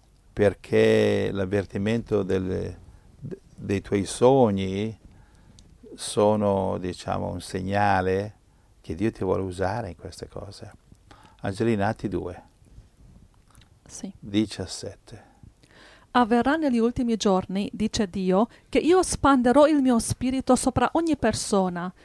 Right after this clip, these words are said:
Speaker 2: I vostri figli e le vostre figlie profetizzeranno, i vostri giovani avranno delle visioni e i vostri vecchi sogneranno dei sogni." Atti due diciassette.
Speaker 1: Ecco, allora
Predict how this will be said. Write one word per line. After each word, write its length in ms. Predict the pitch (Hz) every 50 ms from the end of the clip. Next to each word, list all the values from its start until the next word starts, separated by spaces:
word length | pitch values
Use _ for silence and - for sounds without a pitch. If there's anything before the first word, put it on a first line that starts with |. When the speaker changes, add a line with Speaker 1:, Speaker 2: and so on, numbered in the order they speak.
| _ -
Speaker 2:
I 100 | - 214
vostri 320 | 180 214 - - - 330
figli 600 | - - - 262 226 202 196 180 185 202 208 226 - -
e 80 | 214
le 100 | 208 202
vostre 300 | 190 196 214 - - 254
figlie 600 | 233 - - 277 262 233 226 208 208 226 220 233
profetizzeranno, 1120 | - - 302 302 - 302 285 - 262 226 - 247 233 233 226 226 220 190 185 185 170 - - -
i 80 | 226
vostri 380 | 220 226 226 226 - - 226 202
giovani 480 | - 220 220 226 226 226 220 226 233 -
avranno 400 | - 208 202 196 202 220 220 220
delle 220 | 196 214 208 214
visioni 640 | 185 214 190 175 - 208 220 220 208 202 190 180 185 - _ - - - _
e 140 | - 240
i 60 | 247 233
vostri 320 | 247 320 - - - 320
vecchi 560 | 247 277 247 220 - _ - - 220 240 -
sogneranno 600 | - - - 254 214 196 190 185 196 220 220 214 208
dei 160 | 180 175 175
sogni." 600 | - - - 202 190 180 175 170 - - 180 - _ _ _ _ - - - _ - _ -
Atti 280 | 220 226 - - 214
due 220 | 185 226 254 269 262
diciassette. 840 | 240 220 - 202 190 - - 175 - _ - - 185 - - - - - _ -
Speaker 1:
Ecco, 580 | - 110 95 92 - - - - - - - _ - - _ - _ - - - _ _ - - -
allora 720 | - 107 101 110 113 117 113 110 107 98 98 131 - -